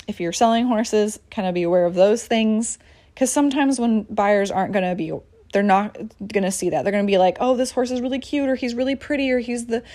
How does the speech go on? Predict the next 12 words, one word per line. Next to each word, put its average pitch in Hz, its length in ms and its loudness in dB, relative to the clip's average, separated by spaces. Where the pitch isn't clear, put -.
the 262 80 -2
right 254 260 2
color, 269 320 2
he's 247 240 0
the 247 100 0
right 240 220 2
height," 262 440 2
and 214 120 0
they 214 100 2
have 196 180 0
dreams 220 480 0
of, 202 200 -4